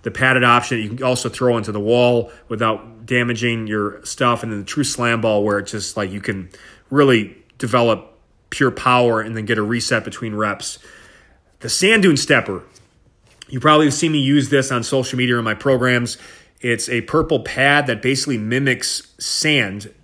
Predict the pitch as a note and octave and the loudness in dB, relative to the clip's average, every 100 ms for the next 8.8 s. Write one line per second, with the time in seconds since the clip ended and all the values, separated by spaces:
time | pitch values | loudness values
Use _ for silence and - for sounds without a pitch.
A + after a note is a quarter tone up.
0 | _ _ _ B2 A#2+ A2+ A2 A2 G#2 A2 | _ _ _ -2 0 0 -2 -6 -10 -10
1 | - A2 B2+ C3 B2 A#2+ G#2 B2 A#2+ A2+ | -14 -6 -2 -2 -2 -4 -4 -4 -4 -4
2 | F#2+ A2+ G#2+ A2+ A2 B2 A#2 G#2+ - - | -2 -4 -4 -8 -4 -2 0 -2 -10 -20
3 | - - _ _ - A#2+ A2 G#2+ A2+ G#2 | -20 -20 _ _ -6 -2 -2 0 0 0
4 | G2+ C#3 E3+ F3+ D3+ D3+ C#3 B2+ B2 C#3+ | -2 0 0 2 0 0 2 2 0 -2
5 | D3+ D#3 D3 D3+ D#3 D3 B2 A2 - D#3 | -2 0 0 0 2 2 0 -2 -4 -2
6 | C#3 C#3+ C3+ C3+ C3 A2+ A2+ - B2+ - | -2 -2 2 4 4 2 -2 -2 -2 -2
7 | C#3 C3+ B2 G#2 A2 A2+ C#3+ B2+ C3 B2+ | -2 -2 -2 -6 -4 -2 -2 0 0 2
8 | C3 C3 A2+ A#2+ A#2 A2+ G#2+ | 4 2 2 -2 -2 -2 -4